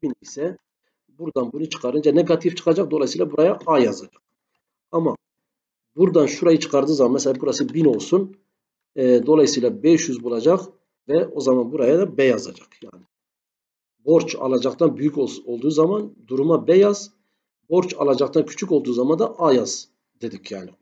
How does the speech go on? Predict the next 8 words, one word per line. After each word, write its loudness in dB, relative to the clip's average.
Kodla -2
onu 2
söylemeye -4
çalışıyoruz. -6
Eğer 4
J'deki 0
değer 2
şurada -6